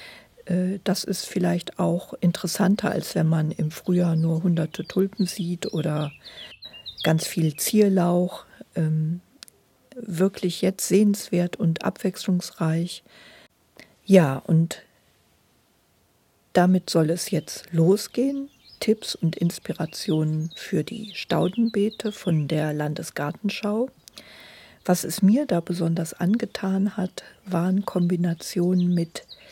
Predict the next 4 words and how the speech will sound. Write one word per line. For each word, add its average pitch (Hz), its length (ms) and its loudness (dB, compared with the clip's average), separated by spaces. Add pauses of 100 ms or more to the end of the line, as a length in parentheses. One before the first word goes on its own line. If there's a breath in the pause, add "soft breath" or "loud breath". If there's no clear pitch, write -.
(280 loud breath)
Federgras. 170 1400 -2
Und 165 160 0
zwar 175 420 0 (600 loud breath)
war 175 520 0